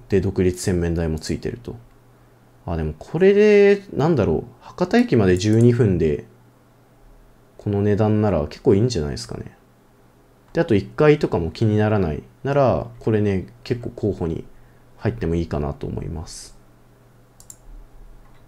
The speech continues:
っていう感じで、なんかいろんな物件を、あの、見ていって、と、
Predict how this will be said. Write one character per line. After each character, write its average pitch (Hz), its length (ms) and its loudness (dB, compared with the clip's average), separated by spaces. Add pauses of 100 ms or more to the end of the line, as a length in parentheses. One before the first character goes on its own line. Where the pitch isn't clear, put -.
(340)
っ - 40 -18
て 175 100 -2
い 170 40 2
う - 20 -4
感 180 160 2
じ 170 80 4
で、 165 60 2
な 165 80 2
ん 156 40 -4
か 98 100 2
い 95 100 4
ろ 135 100 2
ん 156 80 0
な 156 80 0
物 147 240 -2
件 131 420 2
を、 120 100 -4
あ 117 60 2
の、 113 220 2
見 117 180 4
て 95 160 4
い 85 60 0
っ 82 60 -8 (240)
て、 113 400 4 (640)
と、 92 300 -4